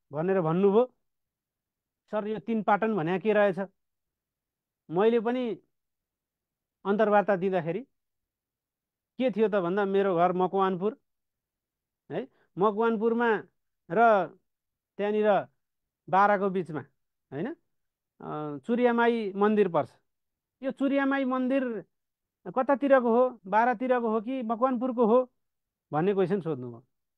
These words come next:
सुरु भन्दा नि। अनि त्यो हेटौँडा महा-, उपमहानगरपालिकाको मेयरको नाम के हो? हेटौँडा त घर भन्नुभयो सर। यस्ता यस्ता क्वेसन। त्यो, त्यो, तब त्यतातिर लागियो नि त बाटो। अब मैले सिन्धुपाल्चोक भनेको भए, त्यहाँ सिन्धुपाल्चोकमा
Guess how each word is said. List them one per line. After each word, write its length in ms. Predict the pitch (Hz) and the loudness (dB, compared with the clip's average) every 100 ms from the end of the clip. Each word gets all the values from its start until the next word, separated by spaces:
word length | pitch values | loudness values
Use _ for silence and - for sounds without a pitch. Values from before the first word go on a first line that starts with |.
| _ | _
सुरु 160 | - 156 | -8 -6
भन्दा 160 | 151 190 | -4 -6
नि। 100 | 123 _ _ - | -8 _ _ -4
अनि 440 | 233 254 220 180 | -2 0 0 -2
त्यो 340 | 156 254 240 196 | 0 2 4 4
हेटौँडा 400 | 151 196 247 247 | 2 2 4 2
महा-, 500 | 226 208 220 226 233 | 0 -2 0 0 -4
उपमहानगरपालिकाको 1160 | 226 240 240 233 233 240 233 226 226 226 226 233 | -4 -2 0 0 0 0 0 0 -2 -2 -2 -2
मेयरको 400 | 226 233 226 233 | 0 0 0 0
नाम 240 | 233 226 | -2 -2
के 140 | 208 | -2
हो? 240 | 254 254 262 _ _ _ _ _ _ _ _ 156 | 0 0 -4 _ _ _ _ _ _ _ _ -4
हेटौँडा 340 | 175 220 233 | 0 2 2
त 60 | 220 | 2
घर 260 | 190 180 | 4 4
भन्नुभयो 460 | 214 220 233 233 233 | 4 0 0 2 2
सर। 240 | 226 240 - _ _ _ _ 160 | 2 2 -2 _ _ _ _ -18
यस्ता 240 | 160 190 | -10 -8
यस्ता 180 | 160 180 | -6 -6
क्वेसन। 280 | 156 143 139 | -6 -8 -6
त्यो, 160 | 202 | -6
त्यो, 140 | 196 208 | -4 -6
तब 240 | 220 220 | -4 -4
त्यतातिर 520 | 220 220 214 220 277 - _ _ - | -2 0 0 0 -2 -4 _ _ 2
लागियो 400 | 180 214 220 254 | 4 4 2 -2
नि 100 | 240 | -2
त 60 | |
बाटो। 400 | 196 170 135 120 120 _ _ - | -2 -2 -2 -6 -20 _ _ -4
अब 100 | 214 | 0
मैले 260 | 226 247 | 2 2
सिन्धुपाल्चोक 680 | 240 254 254 240 247 233 247 | 0 0 0 4 4 4 0
भनेको 320 | 214 185 208 214 | -2 -2 -2 0
भए, 160 | 226 | 0
त्यहाँ 600 | 233 _ _ _ _ 208 | -2 _ _ _ _ -8
सिन्धुपाल्चोकमा 800 | - 240 240 233 233 226 233 233 | -4 -2 0 2 2 0 -4 -4